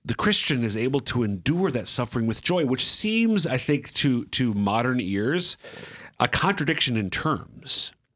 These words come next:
Like, how can you suffer joyfully? How, how can we endure physical or emotional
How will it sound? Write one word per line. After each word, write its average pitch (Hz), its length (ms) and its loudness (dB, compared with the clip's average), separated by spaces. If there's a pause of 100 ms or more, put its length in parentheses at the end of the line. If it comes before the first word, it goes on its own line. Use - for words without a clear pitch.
(180)
Like, 113 80 -2
how 170 200 0
can 214 200 2
you 160 140 2
suffer 92 720 0 (920)
joyfully? - 840 -2 (580)
How, 156 280 2
how 165 220 0
can 165 360 2
we 123 260 0
endure 107 680 0 (760)
physical 139 460 2
or 101 140 -2
emotional 135 800 0